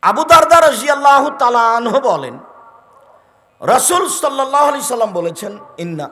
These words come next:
আথকালা শাইইন ফি মিজানিল মুমিন ইউদাউ ফি মিজানিল মুমিন ইয়াউমাল কিয়ামা খুলুকুন হাসান।" বিচার মাঠে মোমেন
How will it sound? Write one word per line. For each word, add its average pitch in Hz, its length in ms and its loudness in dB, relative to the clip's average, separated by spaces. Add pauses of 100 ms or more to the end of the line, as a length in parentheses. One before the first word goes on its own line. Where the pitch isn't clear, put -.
(100)
আথকালা 135 520 -12
শাইইন 143 560 -16
ফি 107 140 -20
মিজানিল 120 600 -18
মুমিন 117 500 -20 (300)
ইউদাউ 185 500 -6
ফি - 200 -18
মিজানিল 143 480 -12 (100)
মুমিন 135 360 -16
ইয়াউমাল 110 360 -20
কিয়ামা 127 280 -12
খুলুকুন 117 480 -20
হাসান।" 85 420 -20 (760)
বিচার 277 600 0
মাঠে 185 480 -8 (440)
মোমেন 269 640 -4